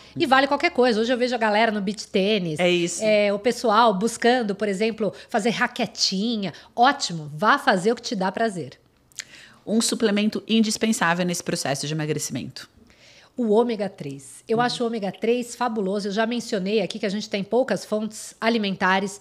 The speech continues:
Speaker 2: Uhum.
Speaker 1: Então, eu vejo que o ômega três, ele tem muitas aplicabilidades.
Speaker 2: E um suplemento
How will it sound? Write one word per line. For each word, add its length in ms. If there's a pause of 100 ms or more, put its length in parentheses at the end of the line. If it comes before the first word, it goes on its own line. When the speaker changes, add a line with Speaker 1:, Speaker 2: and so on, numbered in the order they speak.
Speaker 2:
Uhum. 140
Speaker 1:
Então, 180
eu 80
vejo 460
que 240
o 60
ômega 320
três, 260
ele 140
tem 160
muitas 480
aplicabilidades. 960 (540)
Speaker 2:
E 100
um 80
suplemento 720